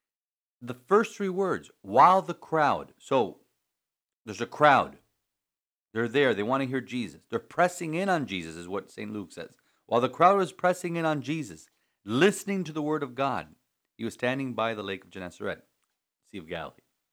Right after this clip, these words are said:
So Jesus sees the two boats, asks one of them to come so he could sit on the boat to speak to the crowd on the shore. And then all of a sudden, he t-, turns to Saint, to Simon Peter, says,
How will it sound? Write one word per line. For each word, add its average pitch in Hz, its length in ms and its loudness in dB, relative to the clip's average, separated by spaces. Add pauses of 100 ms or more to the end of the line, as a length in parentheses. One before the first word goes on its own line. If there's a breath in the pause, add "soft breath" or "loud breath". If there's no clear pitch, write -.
(560)
So 139 400 4 (240 loud breath)
Jesus 180 300 -6
sees 185 180 -8
the 170 60 -12
two 170 180 -12
boats, 143 240 -4
asks 135 180 -6
one 139 100 -6
of 135 60 -8
them 131 120 -10
to 120 60 -18
come 131 180 -8
so 127 80 -14
he 110 40 -12
could 92 140 -16
sit 127 140 -10
on 131 80 -8
the 120 60 -8
boat 113 240 -8
to 95 200 -10 (420)
speak - 340 -10
to 127 100 -12
the 107 80 -14
crowd 104 280 -8
on 98 100 -12
the 98 60 -16
shore. 90 340 -10 (880)
And 110 140 -4
then 160 140 4
all 190 160 2
of 175 100 -4
a - 20 -18
sudden, 117 440 -6 (300)
he 117 120 -14
t-, - 180 -6 (160)
turns 135 260 -4
to 135 80 -14
Saint, 127 260 -8 (220)
to 104 100 -16
Simon 113 280 -6
Peter, 113 180 -10
says, 92 200 -18